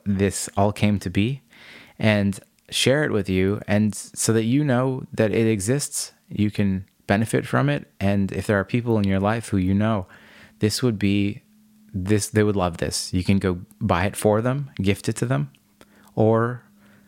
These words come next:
you can just share it with them and let them know, "Hey, I think this is right up your alley. This is something that would benefit you."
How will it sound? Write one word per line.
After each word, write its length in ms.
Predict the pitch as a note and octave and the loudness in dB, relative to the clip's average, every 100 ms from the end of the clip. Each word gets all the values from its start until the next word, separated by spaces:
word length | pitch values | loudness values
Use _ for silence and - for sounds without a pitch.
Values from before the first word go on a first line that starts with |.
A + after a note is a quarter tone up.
| _ _ | _ _
you 100 | G#2 | -8
can 80 | A#2 | -2
just 140 | A#2 | 0
share 180 | - C3 | 4 2
it 80 | A#2+ | 2
with 140 | - | -4
them 180 | - F#2 | -2 -2
and 120 | G2 G#2 | 0 0
let 140 | G#2 | 2
them 120 | G#2 | 2
know, 240 | G#2+ B2 F#2+ | 2 0 0
"Hey, 260 | G#2+ G#2 | 0 0
I 120 | F2+ | -2
think 240 | - G2+ - | -2 -2 0
this 200 | G2+ - | -2 0
is 160 | F#2 | -2
right 220 | F2+ F#2+ F#2+ | 2 2 2
up 160 | F#2 | -2
your 120 | F#2 | 0
alley. 280 | E2+ F#2+ F#2+ | 0 0 0
This 220 | E2 - | -2 -6
is 40 | - | -2
something 300 | F#2+ F2+ F2 | -2 0 0
that 120 | F2+ | 0
would 120 | F#2 | 0
benefit 400 | F#2 F#2+ G2+ - | 0 0 0 -2
you." 240 | F2+ F2 | 0 0